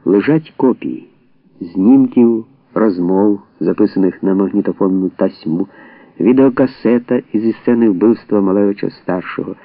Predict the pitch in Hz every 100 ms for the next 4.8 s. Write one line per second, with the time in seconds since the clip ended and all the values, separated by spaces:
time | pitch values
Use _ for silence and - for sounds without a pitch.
0 | - - 131 - - 156 139 139 135 87
1 | 69 - - - _ _ _ _ _ _
2 | _ _ _ _ _ _ _ _ _ _
3 | _ _ - 123 131 104 101 - 156 175
4 | - 165 151 139 107 82 -